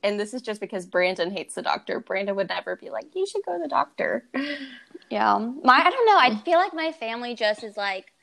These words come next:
Speaker 2: not that we have a stigma against going to the doctor, but we only go to the doctor when we need to go to the doctor. And so, like, allergies is, like, no big deal. Like, and my dad and brother have terrible allergies, and we j-,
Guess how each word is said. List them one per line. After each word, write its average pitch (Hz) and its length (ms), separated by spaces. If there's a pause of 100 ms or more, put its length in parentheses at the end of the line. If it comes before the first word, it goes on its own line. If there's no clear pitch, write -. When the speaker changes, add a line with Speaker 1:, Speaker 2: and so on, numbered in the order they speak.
(840)
Speaker 2:
not 269 160
that 320 140
we 269 120
have 254 80
a 208 60
stigma 226 600
against 254 240
going 254 140
to 262 40
the 254 100
doctor, 262 380
but 226 260
we 233 200
only 220 260
go 214 180
to 214 80
the 202 120
doctor 196 420
when 196 180
we 190 80
need 180 200
to 190 80
go 180 160
to 180 120
the - 80
doctor. - 520 (180)
And 208 140
so, 202 120
like, 185 180
allergies 233 560
is, 196 120
like, 196 160
no 196 180
big 190 240
deal. 185 320 (160)
Like, 190 160 (120)
and 214 100
my 185 140
dad 202 280
and 190 140
brother 185 280
have 180 200
terrible 202 380
allergies, 180 500
and 180 140
we 185 100 (100)
j-, 202 120